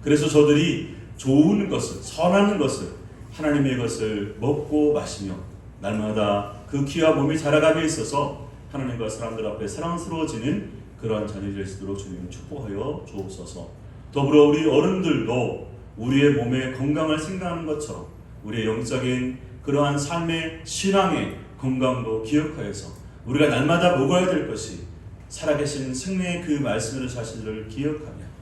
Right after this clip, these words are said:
그 말씀을 먹을 때에 하나님, 입에는 쓰나 그냥 우리의 배에서는 달게 되는 하나님, 그래서 우리의 모든 믿음의 가족들의 삶이 이 말씀의 뜻을, 말씀으로 살아가고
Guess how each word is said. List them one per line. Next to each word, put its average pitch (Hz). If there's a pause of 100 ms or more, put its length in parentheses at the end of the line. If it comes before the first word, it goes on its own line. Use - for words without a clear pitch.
(360)
그 123
말씀을 113
먹을 139
때에 147 (220)
하나님, 170 (320)
입에는 190
쓰나 - (240)
그냥 120
우리의 123
배에서는 110
달게 156
되는 117 (320)
하나님, 156
그래서 175 (180)
우리의 170
모든 180
믿음의 196
가족들의 151
삶이 135 (320)
이 120
말씀의 110
뜻을, 170 (360)
말씀으로 123
살아가고 165